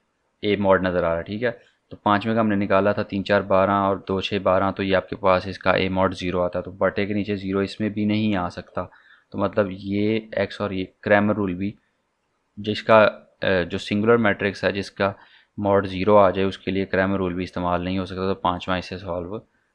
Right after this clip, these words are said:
नहीं होगा। तो दूसरा हमने कर लिया। अब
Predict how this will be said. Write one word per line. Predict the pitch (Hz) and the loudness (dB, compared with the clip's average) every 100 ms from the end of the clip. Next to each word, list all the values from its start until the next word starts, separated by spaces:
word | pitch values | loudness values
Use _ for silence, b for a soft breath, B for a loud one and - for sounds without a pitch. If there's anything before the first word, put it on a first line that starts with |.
| _ 101 | _ -6
नहीं | 98 95 | -4 -4
होगा। | 87 80 85 _ _ _ _ - | -6 -10 -18 _ _ _ _ -18
तो | 95 | -12
दूसरा | 104 123 127 | -8 -2 -2
हमने | 101 98 | -2 -4
कर | 98 | -6
लिया। | 101 104 117 113 _ _ _ _ _ - | -6 -8 -10 -12 _ _ _ _ _ -6
अब | 98 - | -6 -8